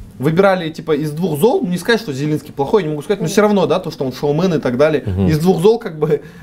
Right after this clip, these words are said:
Speaker 1: наилучшее, да, выбрали они, вот, типа, Зелинского. Из-за этого он с таким колоссальным отбором выиграл. Потом насчёт того, что,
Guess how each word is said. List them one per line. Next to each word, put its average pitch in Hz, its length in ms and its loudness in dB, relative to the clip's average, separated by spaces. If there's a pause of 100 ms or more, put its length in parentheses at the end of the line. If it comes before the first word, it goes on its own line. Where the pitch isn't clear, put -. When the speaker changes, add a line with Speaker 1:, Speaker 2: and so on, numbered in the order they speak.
(200)
Speaker 1:
наилучшее, 160 540 2
да, 147 120 2
выбрали 117 380 -2
они, 92 180 -8
вот, 123 240 -10
типа, - 220 -4
Зелинского. 131 440 0
Из-за 120 120 4
этого 156 220 0
он 110 200 -2
с - 60 -20
таким - 260 -10
колоссальным 120 560 0
отбором 120 360 2
выиграл. 104 300 -4 (840)
Потом 196 240 2
насчёт 196 240 2
того, 180 180 4
что, 170 320 2